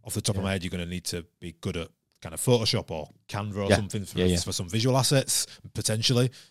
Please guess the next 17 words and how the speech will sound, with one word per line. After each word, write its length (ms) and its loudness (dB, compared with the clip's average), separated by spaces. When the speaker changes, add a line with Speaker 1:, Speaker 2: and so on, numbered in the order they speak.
Speaker 1:
or 260 8
video 320 0
editing. 300 -2
Obviously, 400 -4
everything's 460 -6
video. 460 -4
Instagram's, 420 -8
like, 120 -10
ninety 200 -10
percent 200 -10
video 300 -2
now. 280 0
Speaker 2:
Yeah. 160 6
Speaker 1:
So 200 2
being 200 -2
able 200 -2
to 160 -4